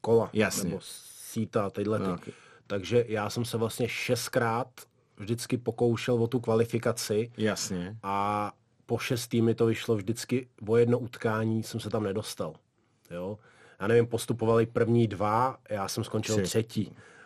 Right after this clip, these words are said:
Speaker 1: Postupovalo prvních šest, já skončil sedmej na
Speaker 2: Ale
Speaker 1: světě,
Speaker 2: protože
Speaker 1: jo?
Speaker 2: víme o tobě, že už umíš, eh, s-,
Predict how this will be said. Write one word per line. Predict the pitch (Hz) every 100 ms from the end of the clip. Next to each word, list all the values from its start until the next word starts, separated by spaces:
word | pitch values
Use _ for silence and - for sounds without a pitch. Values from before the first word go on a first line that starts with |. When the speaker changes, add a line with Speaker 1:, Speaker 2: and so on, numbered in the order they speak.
| -
Speaker 1:
Postupovalo | - - 117 - 107 107
prvních | - 110 113 113 -
šest, | - 113 123 -
já | 113
skončil | - 113 117
sedmej | 113 - 107 117 98
na | - 175
Speaker 2:
Ale |
Speaker 1:
světě, | 202
Speaker 2:
protože | 196 185 170
Speaker 1:
jo? | 170
Speaker 2:
víme | 131 143
o | 139 135
tobě, | 139 139
že | 139
už | 147 143
umíš, | 123 131 127 -
eh, | 123 120 123 117
s-, | -